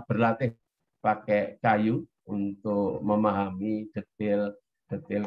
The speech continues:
kayu yang banyak digunakan di lapangan. Banyak juga material yang baru seperti murah juga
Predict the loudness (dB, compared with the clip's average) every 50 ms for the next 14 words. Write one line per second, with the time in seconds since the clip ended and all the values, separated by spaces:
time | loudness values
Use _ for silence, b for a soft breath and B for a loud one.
0 | -2 -2 0 0 0 0 0 0 0 0 -2 -2 -4 -4 -8 -8 -6 -4 -4 -4
1 | -4 -6 -8 -8 -12 -10 -8 -6 -6 -6 -6 -6 -6 -4 -4 -4 -4 -6 -6 -6
2 | -6 -6 -4 -2 0 0 2 2 0 -2 -4 _ _ _ _ _ _ _ _ _
3 | -4 -2 0 0 0 0 0 0 -2 2 4 6 8 8 8 6 4 2 2 0
4 | -2 0 2 2 2 2 0 0 0 0 -2 -2 -4 -4 -2 -2 -2 -2 -2 0
5 | 0 0 0 -2 -4 _ -8 -8 -8 -8 _ -4 -2 -2 -2 -2 -4 -6 -8 -10
6 | -12 -16 _ _ _ _ _ _ _ _ _ _ -10 -2 2 2 4 6 6 4
7 | 6 4 4 2 2 2 2 2 2 0 0 -2